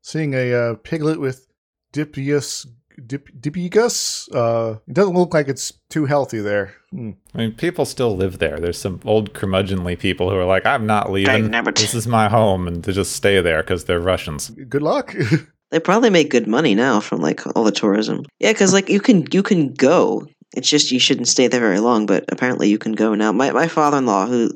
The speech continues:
Speaker 3: is big, big traveler, uh, he really wants to go. And I was like, "Uh, uh, okay."
Speaker 1: If you really want, uh, good luck.
Speaker 2: You know, there's other places you could go.
Speaker 3: Yeah, that's
Speaker 1: You can
Speaker 3: not so radioactive and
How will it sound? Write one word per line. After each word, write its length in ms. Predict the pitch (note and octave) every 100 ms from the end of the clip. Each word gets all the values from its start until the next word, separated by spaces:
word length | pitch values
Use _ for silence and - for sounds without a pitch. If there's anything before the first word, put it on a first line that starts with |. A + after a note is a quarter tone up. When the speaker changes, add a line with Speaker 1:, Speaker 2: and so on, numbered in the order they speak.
| -
Speaker 3:
is 120 | A2+
big, 340 | G#2+ A#2 A2 - _ -
big 180 | A2+
traveler, 440 | - G2+ F#2 E2 - - -
uh, 380 | - G#2 B1+ G1+ - -
he 160 | C3+
really 260 | C3+ B2 A#2
wants 200 | A2 -
to 80 | A2
go. 300 | G2 E2 -
And 100 | -
I 40 | C3
was 200 | B2+ B2+
like, 280 | C3 B2+ - _ -
"Uh, 280 | G1+ G1+ G1+ - - - - - - - -
uh, 220 | D3+ D3 -
okay." 340 | D3 D#3+ E3+ E3 - _ _ _ D#3
Speaker 1:
If 220 | E3+ G3+ _ -
you 100 | G#3
really 260 | A#3+ C#4 B3+
want, 640 | C#4 C#4 G#3+ B3 B3 G#3+
uh, 320 | F#3 G3 F#3
good 240 | F3 F#3
luck. 400 | G#3+ G3+ G3+ G3 - -
Speaker 2:
You 60 |
know, 80 | F#3+
there's 180 | D#3+ -
other 240 | C#3+ B2+
places 520 | - C3 C3 - G2
you 80 | G#2
could 180 | - F#2+
go. 160 | A2+ A2 - - _ -
Speaker 3:
Yeah, 840 | C3+ C#3 C3+ C3+ C#3 C3+ C3+ C3 B2
that's 220 | A2 E3
Speaker 1:
You 80 | D3+
can 80 |
Speaker 3:
not 280 | D3+ D3 -
so 320 | - C3 C3 C3+
radioactive 760 | B2 B2 B2+ A#2+ A#2 - A#2 A2+
and 240 | A2 G#2